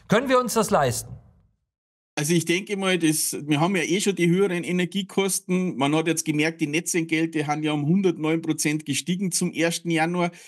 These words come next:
Speaker 2: Und das haben ja die Kosten von Netzentgelte, die werden also noch dramatischer <laughs> steigen. Wir reden hier nochmal von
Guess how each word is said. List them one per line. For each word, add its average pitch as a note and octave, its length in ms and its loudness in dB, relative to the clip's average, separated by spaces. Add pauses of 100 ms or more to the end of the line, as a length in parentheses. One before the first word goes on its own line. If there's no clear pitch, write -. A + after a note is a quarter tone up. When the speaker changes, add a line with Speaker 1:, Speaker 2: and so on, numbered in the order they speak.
(220)
Speaker 2:
Und D3 280 2
das D3+ 160 0
haben D#3 120 0
ja D#3+ 120 0
die D3+ 120 -6
Kosten E3 380 -2
von C3+ 200 -2
Netzentgelte, D3+ 640 -2
die C3+ 160 -4
werden C3+ 160 0
also C#3 180 -4
noch C#3+ 320 0
dramatischer C#3+ 800 -2
<laughs> - 0 -
steigen. E3+ 560 -2 (400)
Wir A#2 320 0
reden C3+ 180 -2
hier D3+ 140 2
nochmal C#3+ 320 0
von C3 400 0